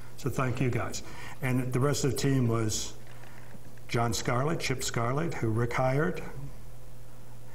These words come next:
And this woman wanted to get to know us so much, Karen, that she actually married Rick to get to know the players in Census.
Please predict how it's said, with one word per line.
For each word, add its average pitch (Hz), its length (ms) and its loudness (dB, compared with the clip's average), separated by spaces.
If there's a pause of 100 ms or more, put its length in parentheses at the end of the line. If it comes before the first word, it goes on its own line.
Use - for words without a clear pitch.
(200)
And 143 500 2 (720)
this 151 280 2
woman 135 320 4
wanted 131 280 4
to 120 100 0
get 139 260 0
to 127 80 2
know 127 280 2
us 113 120 0
so 180 260 2
much, - 560 0
Karen, 123 580 0 (380)
that 131 80 0
she 143 200 2
actually 143 360 2
married 131 400 4
Rick 127 280 2
to 120 100 0
get 120 180 0
to 123 80 0
know 117 180 2
the 110 100 2
players 107 440 0
in 104 100 0
Census. - 520 0